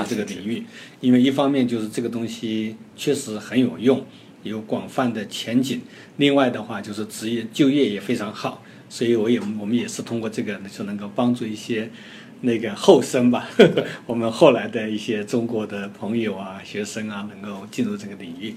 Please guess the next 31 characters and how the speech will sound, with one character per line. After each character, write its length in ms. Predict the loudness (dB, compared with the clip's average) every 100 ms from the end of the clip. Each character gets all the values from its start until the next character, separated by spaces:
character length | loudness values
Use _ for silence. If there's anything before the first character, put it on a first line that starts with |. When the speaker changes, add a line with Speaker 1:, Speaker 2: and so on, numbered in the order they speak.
| -8
Speaker 2:
所 140 | -4
以 20 |
不 120 | 4
但 160 | 4 6
就 120 | 6
业 140 | 6 6
好， 240 | 0 -8
薪 180 | -4 -2
水 200 | -2 -2
高。 200 | -2 -4 -10 -18 0
Speaker 1:
薪 200 | 6 6
水 160 | 6
也 120 | 2
确 160 | -2 -6
实 100 | -6
不 100 | -8
错。 160 | -6 2 8
<laughs> 120 | 8 8
Speaker 2:
那 140 | 4 2 0 -6 -10 -12 -6
他 160 | 0
们 140 | 2 2
怎 100 | 2
么 100 | 0
去 160 | -2
找 220 | -2 -2 -2
到 80 |
这 180 | -4 -4
些 240 | -6 -6 -8 -12 -20 -20 -8
网 240 | -6 -4
路 160 | -2 -2
啦？ 360 | -2 -4 -8